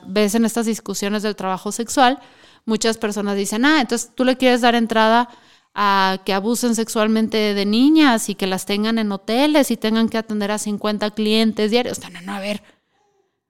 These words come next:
Una cosa es la pedofilia y otra cosa es el trabajo sexual entre,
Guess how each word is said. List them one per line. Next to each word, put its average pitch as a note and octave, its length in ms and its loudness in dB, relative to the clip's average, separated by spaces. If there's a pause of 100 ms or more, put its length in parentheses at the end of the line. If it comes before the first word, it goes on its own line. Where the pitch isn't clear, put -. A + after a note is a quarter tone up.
Una F#3+ 200 -4
cosa G#3 200 0
es A#3+ 60 2
la C4+ 140 2
pedofilia G#3 640 2
y - 60 4
otra G#3 220 0
cosa A3+ 360 2
es G#3 260 2
el A#3 180 2
trabajo G#3 580 0
sexual G3+ 580 -2
entre, F#3+ 580 -2